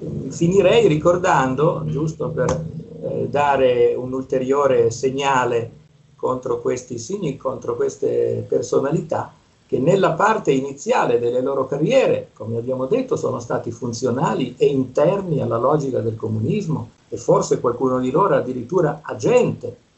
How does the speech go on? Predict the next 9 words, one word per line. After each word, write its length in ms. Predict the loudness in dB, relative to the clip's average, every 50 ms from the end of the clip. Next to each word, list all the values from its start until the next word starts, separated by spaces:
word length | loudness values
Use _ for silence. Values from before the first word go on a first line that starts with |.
| _ _ _ _ _ _ _
del 200 | -8 -8 -8 -6
comunismo 600 | -4 -4 -4 -2 -4 -2 0 -2 -2 -2 -2 -4
internazionale. 840 | -2 -2 -2 -2 -2 -4 -4 -6 -6 -6 -6 -6 -6 -8 -10 -12 -16 _ _ _ _ _ _ _
Nella 400 | 0 2 4 4 4 4 2 2
fase 400 | 2 0 0 2 2 2 2 2
successiva 800 | 0 0 -4 -6 -4 -4 -6 -6 -4 -4 -4 -2 0 0 0 0
sono 260 | 0 0 0 0 0
stati 580 | -2 -2 -2 -2 -2 -2 -4 -6 -10 -10 -10 -10
agenti 760 | -8 -6 -6 0 2 4 4 4 4 4 2 0 0 -4 -10